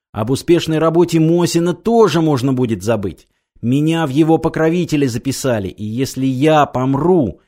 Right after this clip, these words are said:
ему это припомнят. И Попову тоже. И общество вспомоществования сиротам. Всё, всё, что я успел начать, всего лишь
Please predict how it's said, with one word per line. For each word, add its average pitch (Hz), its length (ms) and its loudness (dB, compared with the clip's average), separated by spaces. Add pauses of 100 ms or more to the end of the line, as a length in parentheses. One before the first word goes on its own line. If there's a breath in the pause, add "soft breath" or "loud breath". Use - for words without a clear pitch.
(240 soft breath)
ему 156 400 0
это 151 240 -2
припомнят. 113 920 -6
И 165 100 -4
Попову 165 600 0
тоже. 120 640 -2 (220)
И 127 120 -2
общество 156 760 0
вспомоществования 151 1300 -2
сиротам. 151 760 -2 (200 soft breath)
Всё, 135 600 0
всё, 185 480 4
что - 180 -4
я 151 140 2
успел 143 380 -2
начать, 135 680 -2
всего 165 320 2
лишь 170 280 0